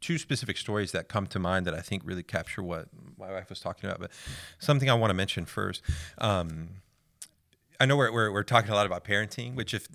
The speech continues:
you know, if that's the way the Holy Spirit is leading, like, you know, that's cool. But talking about abiding in the Father,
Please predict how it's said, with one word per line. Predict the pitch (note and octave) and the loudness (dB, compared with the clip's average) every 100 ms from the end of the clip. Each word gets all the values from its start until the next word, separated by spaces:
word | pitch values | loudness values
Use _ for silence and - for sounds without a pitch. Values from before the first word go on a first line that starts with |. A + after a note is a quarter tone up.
| - | -18
you | - G2+ | -12 -8
know, | F2 | -8
if | F2+ - | -8 -8
that's | A#2 A#2 | -2 0
the | - | 0
way | A2 | 0
the | G#2 | 0
Holy | G#2 G2 | 0 -2
Spirit | - F#2+ | -2 -4
is | F2 | -4
leading, | F2 F#2 F#2 | -6 -6 -6
like, | E2+ D#2+ - | -8 -12 -12
you | G2 | -10
know, | E2+ D#2 E2 - - - | -10 -10 -14 -20 -20 -20
that's | - - | -18 -16
cool. | - G2 F#2 - - - - - - | -10 -8 -8 -10 -16 -16 -16 -16 2
But | G#2+ G2 F2 - | 6 6 4 0
talking | C#3+ D3 D3+ | 4 4 6
about | C3+ | 4
abiding | G#2+ F2+ G2 G2 | 6 4 2 0
in | F#2 | -4
the | E2 | -6
Father, | - F#2+ G#2 F#2 E2 | 0 2 2 0 -6